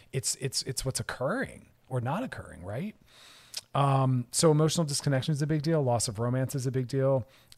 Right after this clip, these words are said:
A K A living like friends or roommates. Not a good sign. So if you're seeing that happening, start talking, start doing some therapy, start doing the work. Don't, don't just ride it out. It tends to only get worse. And then it gets even harder to get back to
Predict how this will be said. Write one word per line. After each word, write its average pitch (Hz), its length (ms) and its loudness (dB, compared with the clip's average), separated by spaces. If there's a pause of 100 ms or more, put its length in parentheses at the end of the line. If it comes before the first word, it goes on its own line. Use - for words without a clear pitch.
(100)
A 131 80 0
K 135 140 0 (120)
A 143 480 2
living 127 220 2
like 120 160 0
friends 117 280 -2
or 123 40 0
roommates. 113 640 -4 (220)
Not 117 200 -4
a - 20 -4
good 151 180 -2
sign. 123 420 -2 (420)
So 127 400 2
if 147 120 -2
you're 151 120 0
seeing 156 180 0
that 127 140 0
happening, 120 400 -2
start 131 260 2
talking, 139 480 0
start 123 240 0
doing 123 140 0
some 117 160 -4
therapy, 131 340 -2
start 120 240 -4
doing 120 160 -2
the 113 80 -2
work. 131 320 -2 (340)
Don't, 135 280 0 (100)
don't 131 220 0
just - 180 -6
ride 117 240 -2
it 113 80 -4
out. 123 240 -2
It 98 140 -12 (200)
tends 131 340 -2
to 127 360 -2
only 113 360 -2
get 107 260 -8
worse. - 400 -6 (340)
And 123 140 -2
then 127 80 0
it 123 60 -2
gets - 200 -6
even 113 140 -4
harder 98 600 -2 (280)
to - 80 -6
get 101 160 -8
back 110 260 -8
to 82 240 -16